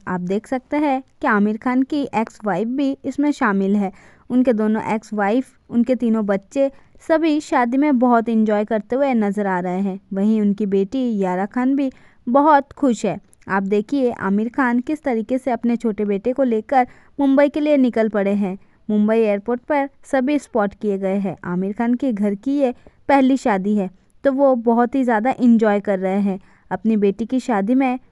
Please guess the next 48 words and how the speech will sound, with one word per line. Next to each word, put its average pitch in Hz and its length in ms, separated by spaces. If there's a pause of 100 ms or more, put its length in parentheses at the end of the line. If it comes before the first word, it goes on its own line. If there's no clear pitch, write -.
(140)
वो 294 100
बहुत 247 380
खुश 269 340
है। 196 160 (160)
बता 202 280
रहे 254 220
हैं 269 220 (420)
कि 285 180 (300)
मेरी 269 260
ज़िंदगी 247 480
में 277 260 (200)
मैं 285 220
पहली 254 360
बार 277 200
इतना 262 280
खुश 262 320
हुआ 247 160
होगा, 233 380
जब 254 220
मेरी 262 320
बेटी 220 440 (400)
की 339 100
शादी 214 360
हो 214 120
रही 196 260
है, 185 240
और 233 80
मुझे 208 260
पता 202 280
है 269 220 (300)
कि 330 80
मैं 302 340
उतना 269 280
ही 311 180
दुखी 247 300
होने 262 280
वाला 240 280
हूँ, 254 280
जब 262 240
मेरी 233 280
बेटी 233 380
यारा 214 300
खान 269 260
मुझे 240 260
छोड़कर 254 480
विदा 220 300
होकर 247 360
जाएगी, 202 500